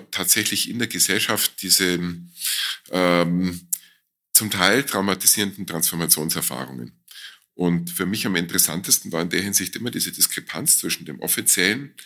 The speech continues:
Transformationsnarrativ in, in Polen. Polen ist wirklich sehr interessant. Da gibt's auch, ähm, diese wunderbare Tradition der,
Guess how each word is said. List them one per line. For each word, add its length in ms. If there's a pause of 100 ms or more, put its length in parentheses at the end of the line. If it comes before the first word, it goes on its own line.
(360)
Transformationsnarrativ 1600
in, 240
in 120
Polen. 320
Polen 220
ist 160
wirklich 360 (180)
sehr 180
interessant. 420
Da 60
gibt's 240
auch, 200 (560)
ähm, 680 (320)
diese 160
wunderbare 480
Tradition 800
der, 340